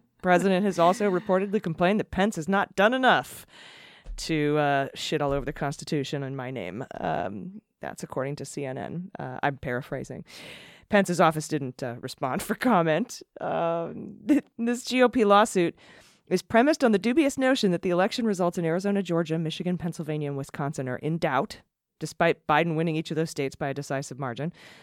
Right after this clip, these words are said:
The litigants seek to authorize Pence to select slates of electors from those states who would cast votes for Trump instead of Biden.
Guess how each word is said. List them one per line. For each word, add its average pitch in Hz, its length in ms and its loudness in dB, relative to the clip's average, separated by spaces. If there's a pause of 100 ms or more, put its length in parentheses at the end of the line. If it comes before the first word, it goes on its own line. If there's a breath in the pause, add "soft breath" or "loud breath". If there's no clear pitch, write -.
(100)
The - 80 2
litigants 180 380 6
seek - 160 -6
to - 120 -2
authorize 156 360 2
Pence 170 260 -2
to 151 100 -6
select 147 360 -2
slates 170 360 2
of 160 100 2
electors 147 360 0
from 147 220 -4
those 127 220 -4
states - 360 -8
who 196 100 -2
would 165 140 -4
cast 185 280 0
votes 185 220 0
for 190 100 -4
Trump 208 300 0 (100)
instead 160 300 -4
of 156 120 -6
Biden. 160 400 -2